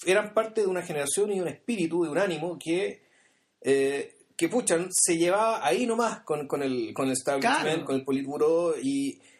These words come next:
Speaker 1: le llegaban los, los, los, los paipazos, pero igual podían hacer, podían volver a hacer películas. Es decir, es gente que dentro de todo pudo seguir filmando y trabajando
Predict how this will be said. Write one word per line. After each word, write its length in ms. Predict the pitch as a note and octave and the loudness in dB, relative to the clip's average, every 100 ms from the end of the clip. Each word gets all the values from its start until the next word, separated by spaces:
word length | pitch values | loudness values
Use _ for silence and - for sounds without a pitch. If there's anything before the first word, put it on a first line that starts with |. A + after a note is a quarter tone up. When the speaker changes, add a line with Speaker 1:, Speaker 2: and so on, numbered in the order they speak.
| _ B2+ | _ -2
Speaker 1:
le 140 | C3 | 0
llegaban 340 | B2+ C#3 E3+ | 2 2 4
los, 180 | F3 F3 | 2 0
los, 200 | D3+ D#3 | 0 0
los, 180 | C#3+ C#3+ | -2 -2
los 120 | D3 | -2
paipazos, 640 | - - - G3 F#3+ G3+ G3+ | 0 0 2 2 2 -6 -2
pero 200 | E3+ E3+ | 0 0
igual 280 | E3 G3 A3 | 2 2 2
podían 220 | A3+ G#3+ | -2 -2
hacer, 160 | - - | -2 -4
podían 580 | D#3+ D#3 C3 - D#3 F#3+ | -8 -8 -10 -8 -2 0
volver 180 | F#3+ F#3+ | 0 0
a 40 | |
hacer 140 | F3+ - | -2 -4
películas. 440 | B3+ A3+ D3 C3 | -2 0 0 -2
Es 60 | D#3 | -2
decir, 200 | D3 F#3 | -2 -2
es 80 | E3+ | -2
gente 280 | G#3 G3+ E3+ | -2 -2 0
que 80 | E3 | 0
dentro 260 | F#3 F#3 | 0 -2
de 60 | F3 | 0
todo 280 | E3+ F#3+ F#3 | 0 -2 -2
pudo 180 | E3+ E3+ | -2 0
seguir 200 | D#3+ E3+ | -2 -4
filmando 440 | C#3 C3+ E3 F3 F3+ | -2 0 0 0 -2
y 60 | |
trabajando 680 | E3 B2+ B2 D#3+ D#3+ E3+ F3+ | -2 -4 -2 -4 -2 -4 -6